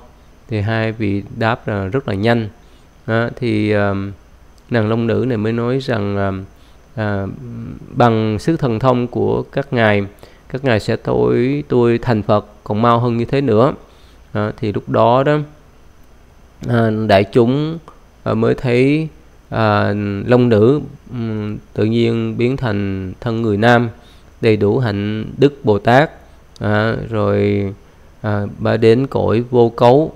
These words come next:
ở phương Nam, à, tại đó đó thành Phật,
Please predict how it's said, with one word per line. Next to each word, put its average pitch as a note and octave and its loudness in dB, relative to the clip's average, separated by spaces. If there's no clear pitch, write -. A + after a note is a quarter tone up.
ở G#2+ -4
phương A#2 0
Nam, A#2 2
à, G2+ -2
tại G2+ 2
đó G#2+ 2
đó C#3 0
thành G#2+ -2
Phật, G#2+ 2